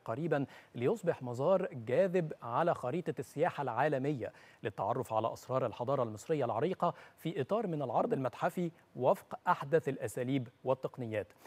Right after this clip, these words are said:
تعالوا نشوف تفاصيل أكتر عن أسلوب العرض مع دكتور عيسى زيدان، مدير عام الترميم ونقل الآثار بالمتحف المصري الكبير.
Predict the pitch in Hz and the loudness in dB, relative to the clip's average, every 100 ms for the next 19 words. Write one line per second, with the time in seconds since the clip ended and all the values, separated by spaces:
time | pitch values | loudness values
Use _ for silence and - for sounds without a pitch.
0 | - - - 190 202 196 - 135 131 175 | -20 -6 0 0 2 0 -2 -6 -4 -2
1 | 170 165 156 117 165 139 - 123 - 170 | 0 0 2 2 0 -2 -8 -12 -2 -2
2 | - 113 104 160 202 196 123 127 143 151 | 0 -2 4 4 4 0 -2 -2 2 4
3 | 156 123 117 151 160 147 - 120 156 - | 2 0 -4 2 2 2 0 0 0 -2
4 | 110 110 123 185 190 131 117 139 117 135 | -4 0 4 4 4 -2 -2 0 2 2
5 | 123 113 104 127 180 135 107 135 - 117 | 0 -4 -4 -2 0 0 -2 -4 -6 -10
6 | 117 156 165 131 113 147 - 117 113 151 | -4 2 2 2 -2 -4 -6 -6 -8 -6
7 | - 143 110 117 143 | -6 -6 -6 -4 2